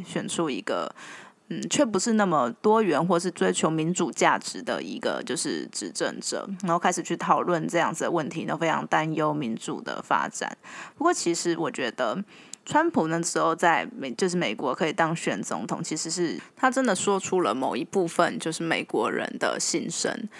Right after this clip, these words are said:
尽管你可能认为这些美国人他们的心声，或是川普所提出的这些方法非常的不是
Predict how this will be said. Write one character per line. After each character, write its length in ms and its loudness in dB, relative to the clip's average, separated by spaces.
尽 240 0
管 220 4
你 80 2
可 160 0
能 160 0
认 180 4
为 120 2
这 160 0
些 260 0
美 220 0
国 160 2
人 100 2
他 140 4
们 100 0
的 140 -2
心 280 -2
声， 280 0
或 120 4
是 240 2
川 240 4
普 140 2
所 180 2
提 240 -2
出 220 0
的 100 -2
这 140 0
些 160 2
方 320 4
法 260 4
非 320 2
常 300 -2
的 120 2
不 160 2
是 340 0